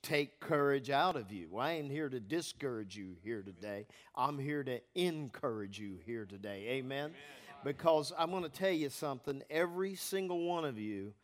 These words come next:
Speaker 1: have a place. And I think I mentioned this Thursday night, but I, I love this illustration about our Father, and that his, one of his names is omnipotent.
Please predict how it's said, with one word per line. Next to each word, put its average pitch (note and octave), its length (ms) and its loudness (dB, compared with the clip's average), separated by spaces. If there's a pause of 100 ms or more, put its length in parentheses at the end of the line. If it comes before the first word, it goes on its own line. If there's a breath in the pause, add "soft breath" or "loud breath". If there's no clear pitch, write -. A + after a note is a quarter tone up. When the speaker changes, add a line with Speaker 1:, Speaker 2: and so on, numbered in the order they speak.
(480 soft breath)
Speaker 1:
have D#3+ 260 8
a E3 80 2
place. C3 580 2
And A#2 80 -4
I A2+ 80 -2
think E3 260 -4
I C#3+ 100 2
mentioned B2+ 500 -6
this B2 400 -6
Thursday C3 340 -6
night, G#2 320 -8
but G#2+ 180 -4 (540 loud breath)
I, C#3 220 4
I C#3+ 120 4
love D#3+ 360 6
this D#3 380 -2
illustration B2+ 1040 -4 (160)
about A#2 260 2
our G#2 160 2
Father, G#2 540 -2 (420)
and A2+ 220 -4
that B2 240 2
his, D#3 340 -2
one F3 220 -2
of E3 80 -6
his C#3 240 -4
names D3 360 -4
is A2+ 220 -8
omnipotent. A#2 640 -6